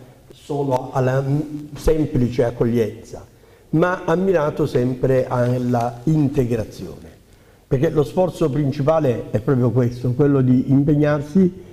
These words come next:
perché coloro che arrivano possano sentirsi come a casa propria. La cosa è un po' difficile, richiede del tempo,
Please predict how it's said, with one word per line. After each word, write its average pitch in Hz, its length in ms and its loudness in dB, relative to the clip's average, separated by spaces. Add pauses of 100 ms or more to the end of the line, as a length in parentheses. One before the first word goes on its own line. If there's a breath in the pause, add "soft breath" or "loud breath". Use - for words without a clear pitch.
(120)
perché 147 480 0
coloro 156 400 2
che 156 120 0
arrivano 127 440 0
possano 127 440 -4
sentirsi 123 800 -8
come 120 340 -6 (260 loud breath)
a 120 140 -6
casa - 300 0
propria. - 480 -8 (420 loud breath)
La 135 120 -2
cosa 156 400 0
è 127 340 0
un 123 220 -6
po' 123 100 -10
difficile, - 680 -8
richiede 120 500 -6
del 160 220 -6
tempo, - 580 -10